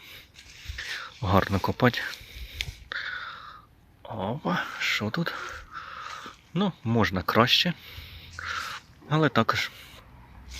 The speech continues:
непоганий врожай. Ну, пишіть, будь ласка, в коментарях, як у вас врожай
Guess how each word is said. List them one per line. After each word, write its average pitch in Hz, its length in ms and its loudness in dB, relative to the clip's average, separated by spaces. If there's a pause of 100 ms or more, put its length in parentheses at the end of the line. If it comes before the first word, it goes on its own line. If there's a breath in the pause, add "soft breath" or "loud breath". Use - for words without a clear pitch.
(800 loud breath)
непоганий 107 640 6
врожай. 98 540 2 (1600 loud breath)
Ну, 175 120 2 (100)
пишіть, 120 260 10
будь 101 120 8
ласка, 101 240 8
в - 20 2
коментарях, 95 580 4
як 110 200 10
у 95 40 4
вас - 300 2 (680 loud breath)
врожай 92 460 2